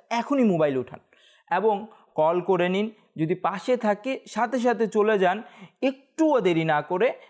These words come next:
বিলম্ব না করে সাথে সাথে ক্ষমা চেয়ে সম্পর্ক, আহ, সম্পৃক্ত করে ফেলুন। ইনশাআল্লাহ তাআলা এর দ্বারা আমরা আল্লাহ তাআলার রহমতের ভাগীদার হব।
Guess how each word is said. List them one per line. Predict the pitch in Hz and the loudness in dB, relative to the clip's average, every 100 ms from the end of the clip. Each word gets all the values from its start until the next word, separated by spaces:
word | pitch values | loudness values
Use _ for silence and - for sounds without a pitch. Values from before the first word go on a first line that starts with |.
| _ 139 | _ -4
বিলম্ব | 165 196 208 202 | 0 2 2 0
না | 175 160 | 2 0
করে | 160 196 233 | 0 -4 -4
সাথে | 175 160 170 | -4 -6 -6
সাথে | 165 185 | -6 -8
ক্ষমা | - - 147 165 175 | -10 -6 -2 0 -2
চেয়ে | - 175 226 - _ _ | -2 0 0 -4 _ _
সম্পর্ক, | - 147 151 151 165 160 196 254 - _ _ _ | -8 -6 -4 -4 -4 -2 0 0 -4 _ _ _
আহ, | 135 131 | -2 -2
সম্পৃক্ত | - 180 175 175 180 - | -2 -4 -2 -2 -4 -2
করে | 139 127 117 | -4 -4 -8
ফেলুন। | - 117 113 _ _ _ - | -8 -8 -10 _ _ _ -8
ইনশাআল্লাহ | 151 - 160 156 160 160 | -6 0 0 2 2 0
তাআলা | 151 156 160 196 - - - | 0 0 2 0 -4 -16 -8
এর | 160 170 | 0 0
দ্বারা | 160 156 165 202 - | 2 2 2 -2 -4
আমরা | 151 151 170 196 - | -4 0 0 0 -4
আল্লাহ | 156 175 190 170 | 0 2 2 2
তাআলার | 160 143 160 226 - - _ | 2 2 2 0 -4 -20 _
রহমতের | 131 147 170 202 190 151 180 - - _ - | -2 -2 0 0 0 2 0 -2 -10 _ -16
ভাগীদার | 113 127 131 131 127 127 | -8 -6 -4 0 0 0
হব। | 123 131 | -2 -2